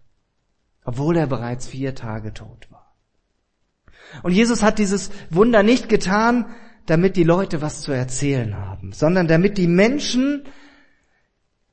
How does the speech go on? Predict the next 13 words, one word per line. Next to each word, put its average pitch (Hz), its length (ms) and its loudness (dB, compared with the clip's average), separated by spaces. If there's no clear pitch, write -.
die 165 80 0
das 233 240 0
mitbekommen 220 720 2
haben, 190 480 0
glauben, 233 880 2
dass - 240 -6
Gott - 480 -2
ihnen 180 360 -2
Jesus 139 500 -8
gesandt 110 480 -10
hat. - 260 -20
Denn 160 140 0
indem 190 360 0